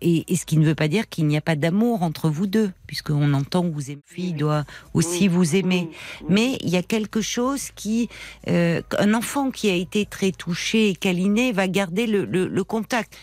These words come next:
Speaker 1: même s'il évolue au fil du temps. Un adolescent, euh, même si une mère et son fils, euh, vous, vous, à l'adolescent,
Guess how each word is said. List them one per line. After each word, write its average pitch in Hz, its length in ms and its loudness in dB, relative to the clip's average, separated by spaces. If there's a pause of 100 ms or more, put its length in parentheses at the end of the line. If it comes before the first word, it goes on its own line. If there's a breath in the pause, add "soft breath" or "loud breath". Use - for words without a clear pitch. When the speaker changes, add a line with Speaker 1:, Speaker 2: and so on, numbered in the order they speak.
(160 loud breath)
Speaker 1:
même 147 160 4
s'il 165 260 2
évolue 160 420 2
au 143 100 2
fil 139 260 -2
du 160 160 2
temps. 233 260 2 (300 loud breath)
Un 151 140 4
adolescent, 170 800 2
euh, 160 60 0
même 156 220 0
si - 140 -6
une 170 100 4
mère 175 220 2
et 160 60 -2
son 156 200 -4
fils, - 360 0
euh, 107 60 4
vous, 101 280 0
vous, 101 200 0
à 82 300 0
l'adolescent, 156 720 2